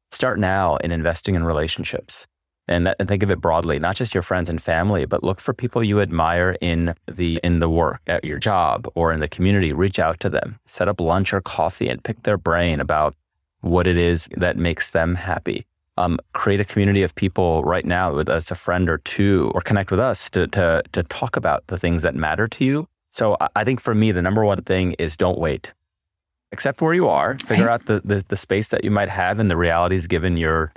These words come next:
Speaker 1: your time pressure and commitment, and do something.
Speaker 2: I know if Vivek says start now, mine would be start small. There's a great story about if you are someone who does Peloton. One of the instructors who's quite famous, Robin, she was a lawyer before.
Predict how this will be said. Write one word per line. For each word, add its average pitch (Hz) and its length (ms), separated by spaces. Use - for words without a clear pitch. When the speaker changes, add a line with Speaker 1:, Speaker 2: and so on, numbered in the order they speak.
Speaker 1:
your 80 100
time 95 240
pressure 92 320
and 87 100
commitment, - 420
and 90 120
do 92 140
something. 78 640
Speaker 2:
I 214 60
know 190 160
if 185 120
Vivek 202 280
says - 160
start - 300
now, 165 720
mine 170 240
would 170 160
be 170 80
start - 320
small. - 460
There's 220 200
a 208 80
great 208 280
story 190 360
about 175 280
if - 160
you 185 280
are 175 120
someone 175 380
who 175 440
does - 160
Peloton. - 440
One 190 280
of 190 160
the 190 60
instructors 185 560
who's 185 300
quite - 200
famous, 185 420
Robin, 185 460
she - 120
was 381 100
a 349 60
lawyer 247 340
before. - 420